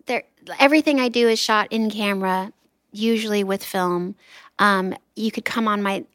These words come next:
on my set and everything is there. It's all tangible. You can touch it. You can feel it. The practical and the, and the physical has always been really important. So it is documenting life. And, um,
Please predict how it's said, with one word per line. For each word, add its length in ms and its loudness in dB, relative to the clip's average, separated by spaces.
on 160 -4
my 140 -2
set 540 -4
and 180 -6
everything 480 -2
is 380 -8
there. 460 -6
It's 140 -8
all 180 -2
tangible. 540 -6
You 120 -8
can 100 -8
touch 320 -2
it. 100 -6
You 100 -10
can 140 -10
feel 280 -4
it. 160 -2
The 60 -2
practical 880 0
and 180 0
the, 280 -2
and 140 -4
the 40 -4
physical 440 -6
has 120 -6
always 260 -2
been 140 -10
really 280 -4
important. 560 -2
So 180 6
it 120 4
is 260 6
documenting 840 2
life. 520 -2
And, 400 0
um, 480 0